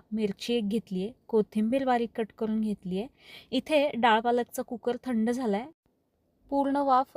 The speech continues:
निघून गेल्यानंतर मग मी याचं झाकण उघडलंय. पालक तर लगेचच शिजेल, त्याला खूप जास्त शिजायला वेळ लागणार नाही. डाळ देखील व्यवस्थित शिजली आपल्याला. आपण आमटी बनवताना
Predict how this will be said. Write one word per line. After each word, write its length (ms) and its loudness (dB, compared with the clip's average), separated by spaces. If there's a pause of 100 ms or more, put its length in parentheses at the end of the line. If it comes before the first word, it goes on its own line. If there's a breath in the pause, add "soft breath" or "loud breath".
निघून 440 0
गेल्यानंतर 680 0 (160)
मग 300 -2
मी 120 0
याचं 260 -4
झाकण 460 -2
उघडलंय. 500 -2 (480 soft breath)
पालक 320 4 (140)
तर 60 2
लगेचच 520 2
शिजेल, 460 -2
त्याला 220 0
खूप 180 -4
जास्त 220 0
शिजायला 420 2
वेळ 240 2
लागणार 400 -2
नाही. 180 -6 (380 soft breath)
डाळ 240 2
देखील 320 -2
व्यवस्थित 480 0
शिजली 400 0
आपल्याला. 400 -4 (360 soft breath)
आपण 180 0
आमटी 380 0
बनवताना 600 0